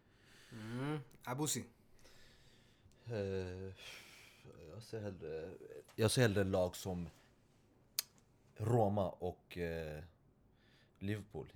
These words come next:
Speaker 2: i en final än Real Madrid, Bayern München. För, eh, de här lagen har ju alltid varit där uppe och jag vill att de här lagen som inte har varit där på ett tag ska finnas där.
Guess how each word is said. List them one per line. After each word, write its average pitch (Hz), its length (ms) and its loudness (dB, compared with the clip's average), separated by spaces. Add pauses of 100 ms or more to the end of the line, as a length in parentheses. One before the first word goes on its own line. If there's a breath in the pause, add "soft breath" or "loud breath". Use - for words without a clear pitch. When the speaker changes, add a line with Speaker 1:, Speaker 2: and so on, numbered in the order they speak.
Speaker 2:
i 80 60 -10
en 73 100 -10
final 65 380 -10 (280)
än 82 200 -6
Real 85 300 -2
Madrid, 80 300 -8 (120)
Bayern 82 300 -4
München. 85 260 -6 (720 soft breath)
För, 80 300 -6
eh, 80 60 -6
de 92 120 -4
här 101 120 6
lagen 92 260 6
har 90 80 2
ju 82 60 0
alltid 87 240 -4
varit 87 160 0
där 87 100 -2
uppe - 200 -6
och 82 60 -4
jag 85 100 -2
vill 87 120 -2
att 85 80 -4
de 85 100 -6
här 85 100 0
lagen 87 280 0
som - 140 -6
inte 85 140 -6
har 82 180 -4 (340)
varit 104 380 6
där 87 140 2
på - 180 -6
ett 80 120 -10
tag 76 340 -8 (840)
ska - 160 -10
finnas 87 260 -6
där. - 180 -12